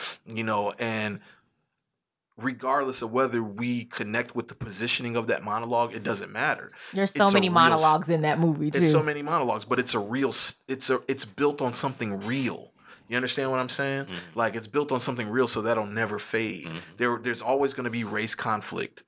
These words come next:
Speaker 3: Mm-hmm.
Speaker 1: in America. There's just, that's, that's the history of America. You know what I'm saying? So that's never gonna go anywhere. There's always gonna be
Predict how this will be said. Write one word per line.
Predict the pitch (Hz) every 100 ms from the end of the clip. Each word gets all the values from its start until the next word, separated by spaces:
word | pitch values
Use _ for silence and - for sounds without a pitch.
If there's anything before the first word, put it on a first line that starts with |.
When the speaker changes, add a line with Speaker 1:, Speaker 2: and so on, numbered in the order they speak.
| _ -
Speaker 3:
Mm-hmm. | 87 - -
Speaker 1:
in | 147
America. | 101 160 80 - 69 -
There's | 107 104
just, | 107 101 -
that's, | 101 107 -
that's | - 87 -
the | -
history | - 127 120 - 107
of | 107
America. | 117 123 135 - - 55 - - -
You | 117
know | 113
what | 110
I'm | 110
saying? | 101 120 117
So | 104
that's | 110 110
never | 113 117 113
gonna | 113 107
go | 110 143
anywhere. | 107 95 87 90 - -
There's | 113 104
always | 113 139 139 123
gonna | 127 120
be | 101 113 117 120